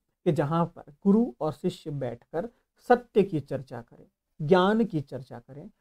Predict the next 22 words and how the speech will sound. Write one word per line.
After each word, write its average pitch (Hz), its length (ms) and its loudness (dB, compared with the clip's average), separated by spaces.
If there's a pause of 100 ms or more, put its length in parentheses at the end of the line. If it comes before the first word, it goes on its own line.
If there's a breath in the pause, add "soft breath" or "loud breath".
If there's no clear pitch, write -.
(140)
और 165 100 -2
जिसका 160 220 -6
निष्कर्ष 160 720 -4
जो 135 280 -8
हो 165 280 -8 (240)
एक 247 180 2 (280)
वास्तविक 165 680 -2 (260)
सार्थक 226 640 2
ज्ञान 135 340 -10 (100)
हो। - 20 - (1200)
तो 349 40 6
जितने 349 300 6
भी 349 100 6
उपनिषद 220 480 4
हैं 170 160 2
आपके, 131 260 -4
ऐत्रेय 147 460 0
हैं, 131 320 -10
तैत्रेय 143 440 -6
हैं, 127 280 -8
केन 147 400 -6
हैं, 131 320 -12